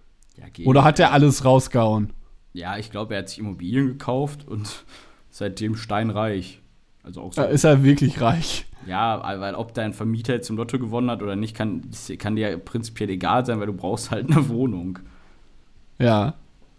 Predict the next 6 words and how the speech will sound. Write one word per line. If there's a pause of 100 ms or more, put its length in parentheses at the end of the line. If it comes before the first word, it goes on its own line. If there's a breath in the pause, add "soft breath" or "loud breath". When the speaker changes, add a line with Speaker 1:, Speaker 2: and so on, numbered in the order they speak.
(1700 soft breath)
Speaker 1:
Kennst
du
die
Speaker 2:
Krass.
Speaker 1:
Familie
Bubatz?